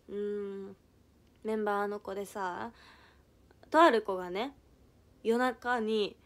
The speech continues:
「何してる？」っつって、「あ、今、寝ようとしてるところだよ」って言ったら、「本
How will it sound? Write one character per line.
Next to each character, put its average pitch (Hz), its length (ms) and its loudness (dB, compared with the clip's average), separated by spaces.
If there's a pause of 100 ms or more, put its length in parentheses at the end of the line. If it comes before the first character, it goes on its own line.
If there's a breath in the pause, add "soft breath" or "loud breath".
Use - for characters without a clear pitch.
(360 soft breath)
「何 330 280 4
し - 80 -8
て 226 180 2
る？」 196 180 0
っ 208 40 -8
つ - 100 -20
っ - 40 -20
て、 - 280 -10 (520 soft breath)
「あ、 320 140 4
今、 311 460 6 (800)
寝 262 160 2
よ 370 140 8
う 370 40 4
と 381 200 4
し 349 60 -8
て 381 120 4
る 370 100 2
と 370 120 2
こ 381 140 4
ろ 370 60 4
だ 240 80 0
よ」 220 160 4
っ 220 40 -4
て 220 100 -14
言 202 100 -6
っ - 20 -16
た 208 140 -4
ら、 196 220 -2 (600 soft breath)
「本 339 120 -4